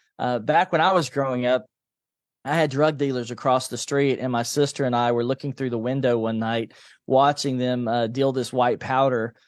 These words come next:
on the hood of the car <laughs> across the street.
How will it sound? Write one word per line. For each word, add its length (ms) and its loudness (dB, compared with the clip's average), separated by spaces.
on 160 0
the 60 -2
hood 200 0
of 60 -2
the 80 -4
car 440 0
<laughs> 20 -12
across 380 -4
the 100 -12
street. 600 -6